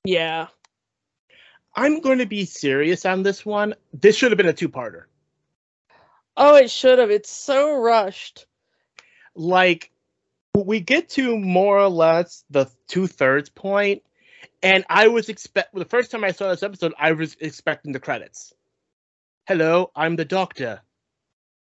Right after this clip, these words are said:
Speaker 2: Right when Ruth says that she's the Doctor,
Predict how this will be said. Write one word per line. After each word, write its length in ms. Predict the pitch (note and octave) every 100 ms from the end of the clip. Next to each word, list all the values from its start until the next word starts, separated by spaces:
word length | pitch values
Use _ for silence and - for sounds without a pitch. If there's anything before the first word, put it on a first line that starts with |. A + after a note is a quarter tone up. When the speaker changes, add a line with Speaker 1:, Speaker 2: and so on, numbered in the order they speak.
| _ _ _ _
Speaker 2:
Right 200 | D3+ - G#3
when 180 | G3+
Ruth 180 | F3 G3
says 180 | - F#3
that 120 | D#3
she's 180 | - F3+
the 60 | D3
Doctor, 640 | F3+ A3 G#3+ - D#3 D#3